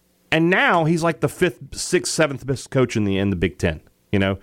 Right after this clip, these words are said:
he's behind Harbaugh, he's behind Ryan Day, he's behind Franklin, he's behind P J Fleck, he's behind Ferentz, he's behind Paul Chryst at, at Wisconsin. Indiana's gonna win nine games this year. Is he behind Tom Allen there?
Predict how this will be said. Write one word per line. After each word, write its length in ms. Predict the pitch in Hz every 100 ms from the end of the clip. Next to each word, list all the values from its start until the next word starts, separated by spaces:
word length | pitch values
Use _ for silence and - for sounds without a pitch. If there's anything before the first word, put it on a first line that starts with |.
| -
he's 120 | 165 160
behind 600 | 135 147 156 160 90 - _ _ _ -
Harbaugh, 580 | 151 143 135 131 123 -
he's 140 | 123 104
behind 260 | 135 139
Ryan 320 | 135 135 139
Day, 300 | 120 117 117
he's 100 | 110
behind 320 | 110 123 135 -
Franklin, 420 | 123 117 113 120
he's 100 | 107
behind 300 | 110 139 139
P 140 | 139
J 180 | 131 127
Fleck, 340 | - 110 110 117
he's 100 | 104
behind 320 | 110 135 139
Ferentz, 540 | - 110 110 110 - - -
he's 120 | 123
behind 320 | 120 120 135 131
Paul 200 | 131 127
Chryst 380 | 120 120 117
at, 160 | 123 -
at 200 | 117 113
Wisconsin. 800 | 117 - 117 110 113 - 117 113 _ _ _ _ _ _ -
Indiana's 640 | 135 147 127 135 147 135
gonna 180 | 139 135
win 200 | 131 117
nine 340 | 104 120 135
games 320 | 113 113 131 120
this 220 | 131 -
year. 180 | 131 139
Is 80 |
he 60 | 120
behind 400 | 110 117 123 123
Tom 280 | - 123 123
Allen 420 | 117 123 135 127
there? 420 | 120 123 131 131